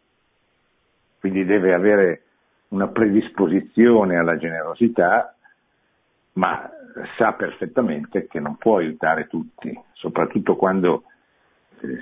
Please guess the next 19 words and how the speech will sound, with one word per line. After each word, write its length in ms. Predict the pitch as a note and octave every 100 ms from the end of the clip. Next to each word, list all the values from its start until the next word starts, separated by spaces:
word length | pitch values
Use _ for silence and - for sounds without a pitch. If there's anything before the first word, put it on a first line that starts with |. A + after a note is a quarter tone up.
| -
si 140 | E2+
assiste 680 | E2+ - - A#2 - - A#2+
a 60 | F#2
delle 240 | E2+ D#2+
migrazioni 1200 | E2 D#2+ E2+ - - F#2+ G2+ F#2 F2 E2 D#2 D#2
enormi, 1000 | D#2+ F#2 F2 F#2 F#2 F#2+ F#2 E2 D#2+ D2+ C#2+ _ - _ _ _ _ _ _ _ _ _
come 720 | - D#2+ E2+ D#2 D2 C#2+ C#2+ D2
interi 540 | D2+ D2+ - E2 E2
popoli, 580 | - D#2+ E2 - G2 F2
come 160 | D#2 D2+
sono 260 | D#2 D#2+
quelle 300 | - D#2 D#2+
che 160 | D#2+ D#2+
stanno 440 | - D#2 D2+ D2+ D2
avvenendo 680 | D2 F#2 G2+ D#2 F2+ A#2 G2+
e 160 | - - -
che 140 | - D#2+
stanno 280 | - F2+ F#2+
un 120 | D#2